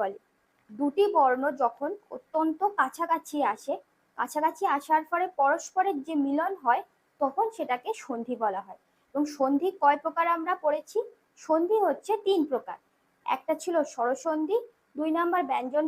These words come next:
সন্ধি এবং তিন নাম্বার ছিল বিসর্গ সন্ধি। তো স্বরসন্ধি, স্বরসন-, স্বরবর্ণের সঙ্গে স্বরবর্ণের মিলনকে স্বরসন্ধি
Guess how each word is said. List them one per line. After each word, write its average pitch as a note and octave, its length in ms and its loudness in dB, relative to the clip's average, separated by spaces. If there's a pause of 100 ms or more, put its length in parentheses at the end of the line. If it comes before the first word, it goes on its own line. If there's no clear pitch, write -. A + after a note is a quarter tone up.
সন্ধি F4+ 280 0 (140)
এবং D4+ 120 -2 (140)
তিন G4+ 120 2 (120)
নাম্বার B3 260 -2 (120)
ছিল F4+ 100 -6 (160)
বিসর্গ A3 340 0 (140)
সন্ধি। F#3+ 260 -12 (580)
তো - 20 -8 (100)
স্বরসন্ধি, F4+ 560 4 (120)
স্বরসন-, F4 540 2 (140)
স্বরবর্ণের F4 640 2
সঙ্গে F#4+ 260 -2
স্বরবর্ণের D#4+ 640 0
মিলনকে E4 420 -6 (100)
স্বরসন্ধি D4+ 520 -2